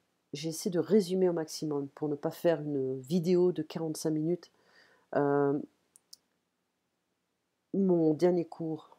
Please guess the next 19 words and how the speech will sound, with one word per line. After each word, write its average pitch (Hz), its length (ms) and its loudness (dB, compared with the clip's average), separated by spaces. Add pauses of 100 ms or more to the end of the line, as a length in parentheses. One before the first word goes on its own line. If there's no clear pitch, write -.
(120)
a 147 100 -8
été 147 440 -4 (140)
reporté, 165 920 -2 (140)
donc 143 160 -8
j'ai 143 420 -2 (500)
un 160 100 -4
petit 175 280 -10
break 147 300 -4 (320)
pour 151 280 -12 (500)
faire 185 280 0
cette 160 200 -6
vidéo 151 400 -2
et 160 40 -4
pour 156 200 -6
l'envoyer 190 760 4
le 156 100 -4
plus - 240 -6
rapidement 160 400 -4
possible. 147 480 -8